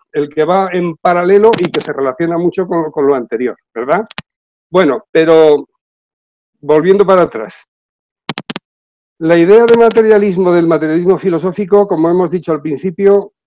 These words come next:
tiene como definición o como idea, mm, más importante, pues, las ideas de discontinuidad o de pluralidad.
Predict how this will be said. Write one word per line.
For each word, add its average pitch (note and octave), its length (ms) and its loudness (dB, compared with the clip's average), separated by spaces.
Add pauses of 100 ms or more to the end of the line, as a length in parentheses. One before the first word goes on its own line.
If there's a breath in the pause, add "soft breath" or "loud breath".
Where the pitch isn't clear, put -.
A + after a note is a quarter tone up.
tiene F3+ 560 -2 (120)
como E3+ 280 -2
definición D3+ 880 -2
o D3+ 120 0
como C#3+ 460 0
idea, D#3+ 580 0 (1000 loud breath)
mm, C#3+ 600 -2 (100)
más D#3+ 260 -4
importante, F3+ 800 0
pues, C#3+ 200 -2 (760)
las - 140 -20
ideas E3+ 240 -4
de F3 80 -4
discontinuidad D3 800 -4 (540)
o C#3 120 -6
de D3 140 0
pluralidad. C3 1120 -6